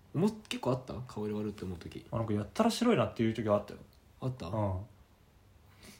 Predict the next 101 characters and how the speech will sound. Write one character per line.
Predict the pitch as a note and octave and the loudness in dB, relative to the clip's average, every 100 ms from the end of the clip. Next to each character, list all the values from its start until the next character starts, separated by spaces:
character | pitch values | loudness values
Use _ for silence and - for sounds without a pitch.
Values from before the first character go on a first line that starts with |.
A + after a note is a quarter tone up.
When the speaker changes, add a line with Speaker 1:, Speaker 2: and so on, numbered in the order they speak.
| - | -2
Speaker 2:
「な | C3 | 0
ん | |
で | D#3 | 2
こ | E3 | 2
ん | |
な | D3+ | 2
白 | - C#3 | 2 2
い | |
ん | A2+ | 2
だ | |
ろ | F#2+ | 0
う」 | |
み | F#2 | -2
た | - | -6
い | |
な。 | - | -2
Speaker 1:
多 | B2+ | 0
分 | G#2 | 2
そ | C3 | 2
れ | B2+ | 2
は | A#2+ | 2
こ | B2+ | 0
れ | |
だ | A#2+ | 0
と | |
思 | F2+ | -4
う | E2+ | -8
ね。 | - | -4
Speaker 2:
肌、 | G#2 | -2
う | G2+ G2+ | 0 -2
ん、 | |
肌 | F#2+ G#2 G2+ | -2 -2 -2
白 | - G#2+ G#2+ | -2 0 0
ー | |
と | G#2+ | -2
思 | G2+ | -8
っ | |
て。 | - - - - - - - - - - - _ | -14 -20 -20 -20 -20 -20 -20 -20 -20 -20 -20 _
Speaker 1:
で、 | C3+ | 2
元 | C3 G3+ | 4 8
は | G4+ | 8
白 | F#4+ F4 | 10 10
い | D#4 | 10
け | |
ど | G#2 | 6
ね。 | G#2 - - | 0 -6 0
Speaker 2:
ま | B2+ | 6
あ | A2+ | 6
そ | A#2+ | 4
う | G2+ | 0
ね。 | G2+ | -2
Speaker 1:
う | A2+ | -4
ん。 | G#2 G2 - | -4 -6 0
か | - | 6
な | F3+ | 8
り、 | C3+ B2+ - | 8 2 -4
な | B2+ | -4
ん | |
か | A2+ | 0
大 | E3+ C#4+ | 0 0
工 | - | 0
め | C3 B2+ | -2 -2
ち | D3+ | -2
ゃ | C4 | -4
く | |
ち | D#4 | -4
ゃ | |
白 | - D4 | 0 2
い | |
っ | |
て | C#3 | 2
言 | A2 | 0
わ | |
れ | G2+ | -4
た | |
ん | - | -8
だ | |
よ | - | -12
ね。 | - | -4
Speaker 2:
あ | A2+ A2 G#2 G2+ - - - | 2 4 4 0 -4 -10 -2
ー、 | |
だ | E3+ | 2
か | D3 | 2
ら、 | - - E3 | -2 2 4
あ | |
の、 | E3+ | 4
肌 | E3+ E4+ D4+ | 6 6 6
が | C3 | 4
白 | - F3+ A3+ B3+ | 2 4 6 6
い | |
こ | G3+ A3 | 4 0
と | A#3 | 0
自 | A#3+ | 0
体 | C3+ | 0
は | G2+ | 0
別 | G2+ G#2+ | -2 -4
に | G#2 G2+ - - | -4 -6 -10 -12
普 | A2 | -8
通、 | G#2+ C#3+ | 0 4
Speaker 1:
う | C#3 | 6
ん。 | C#3+ | 4